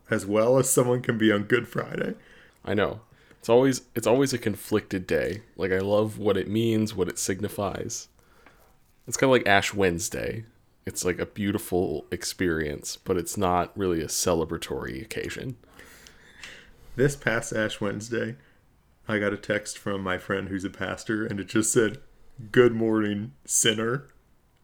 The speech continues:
Speaker 1: at, like, seven in the morning. <laughs> I was like, "Oh, okay." And that's a-, that's about how I feel about, about Good Friday.
Speaker 2: Yeah.
Speaker 1: Well, for our episode today, we have a slightly different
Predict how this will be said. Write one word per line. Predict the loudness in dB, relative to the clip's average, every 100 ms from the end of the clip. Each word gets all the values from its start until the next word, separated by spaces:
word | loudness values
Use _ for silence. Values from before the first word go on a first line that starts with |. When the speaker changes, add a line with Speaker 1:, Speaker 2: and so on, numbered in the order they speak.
| _ _
Speaker 1:
at, | 2
like, | 2 0 -2 -14 -20 -20 _ _ _ -12
seven | -4 2 6 6 4 -2 0
in | 2
the |
morning. | 10 12 12 12 10 8
<laughs> |
I | 8 8
was | 6 -6
like, | -8 -8
"Oh, | -2 4 4 6
okay." | 4 4 6 6 6 -10 -14 -4 -2 -4 -12 -20 -20 -20 -20 -16 -12 -10 -12 -4
And | 6
that's | 8 8 4
a-, |
that's | -2 2 2
about | 2 2 2 2
how | 0
I | 0
feel | 0 0
about, | 0 -6 -6 -10 -18 _ _ _ _
about | -10 -8 -6
Good | -8 -8
Friday. | -10 -8 -8 -8
Speaker 2:
Yeah. | -6 -4 -4 -6 -10 _ _ _ _ _ _ _ _ _ _ _ _ -4
Speaker 1:
Well, | -4
for | 0 0
our | 2 2
episode | 2 0 0 -2 -2
today, | -4 -6 -6 -12 _ _ _ _ _ _ _ _ _ _ _ _ _ -8
we | -6
have | -6
a | -6
slightly | -4 0 0 0 -4
different | -4 -6 -4 -6 -6 -8